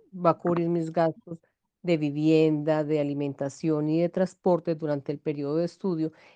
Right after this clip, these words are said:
es ahí donde tengo que demostrar el parentesco con esa persona y además debo demostrar que esa persona tiene los medios suficientes para ayudarme con esa car-, con esa carta aval. Entonces son dos figuras diferentes.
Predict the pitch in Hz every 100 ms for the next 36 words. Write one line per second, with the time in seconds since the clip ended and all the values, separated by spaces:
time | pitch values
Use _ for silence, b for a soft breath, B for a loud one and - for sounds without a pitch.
0 | b 165 156 - 165 170 165 151 143 -
1 | 151 160 - 175 180 185 - 190 175 -
2 | _ _ 170 156 156 147 143 - 156 147
3 | 170 185 160 165 165 170 - 180 170 -
4 | 180 185 180 196 175 175 _ _ _ -
5 | 165 160 160 180 180 180 - 180 175 -
6 | 156 143 160 180 170 147 131 160 156 180
7 | 165 160 151 156 160 180 190 208 180 165
8 | 180 b b b 170 156 147 147 139 143
9 | 143 160 - 143 151 - _ _ _ _
10 | _ _ - 175 156 151 160 156 160 151
11 | 143 _ _ - 165 160 160 160 160 160
12 | 170 170 165 165 156 147 135 _ _ _